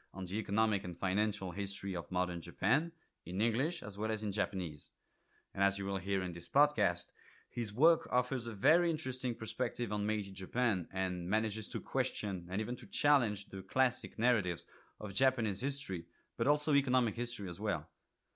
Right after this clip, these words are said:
He has also several books published in English and in Japanese, including Investing Japan, Foreign Capital, Monetary Standards,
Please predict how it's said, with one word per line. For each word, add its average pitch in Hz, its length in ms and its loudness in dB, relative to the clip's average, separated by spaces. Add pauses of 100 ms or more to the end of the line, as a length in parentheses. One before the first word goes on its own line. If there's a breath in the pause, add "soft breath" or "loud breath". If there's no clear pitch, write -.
(480)
He - 220 -8
has 92 120 2
also 107 520 0 (360)
several 117 300 2
books 104 240 -2
published 175 400 0 (180)
in 98 120 0
English 101 420 -2
and 117 160 2
in 98 120 2
Japanese, 104 680 0 (100)
including 95 540 -4 (120)
Investing 113 500 0
Japan, 101 480 0 (200)
Foreign 131 340 2
Capital, 98 680 0
Monetary 101 560 2
Standards, 95 580 -2